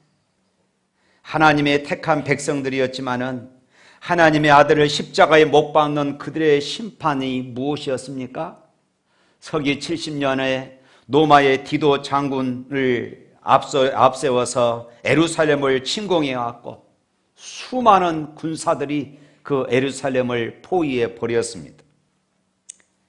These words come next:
그리고 예루살렘의 성에 갇혀있던 사람들이 굶주려 죽어가고 군인들의 칼에 그렇게 죽어갔습니다.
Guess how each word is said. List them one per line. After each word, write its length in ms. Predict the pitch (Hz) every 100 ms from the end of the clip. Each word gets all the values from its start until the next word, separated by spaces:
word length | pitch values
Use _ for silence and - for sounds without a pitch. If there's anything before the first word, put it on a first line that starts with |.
| _ _ _ _ _ _ _ _ _ _ _ _ _
그리고 340 | 220 233 220
예루살렘의 960 | 196 220 214 214 202 202 185 160 - - _ _ _ _ _ _
성에 380 | - 208 180
갇혀있던 640 | 175 170 165 175 165 170 151
사람들이 800 | - 151 143 143 139 135 131 117 _ _ _ _ _
굶주려 560 | - 147 131 127 123 120
죽어가고 920 | - 117 117 110 101 104 98 98 _ _ _ _ _
군인들의 840 | - 139 135 131 127 123 120 - _ _ _
칼에 540 | - 185 160 139 127
그렇게 640 | - 139 127 131 117 110 110
죽어갔습니다. 800 | - 117 113 110 101 113 80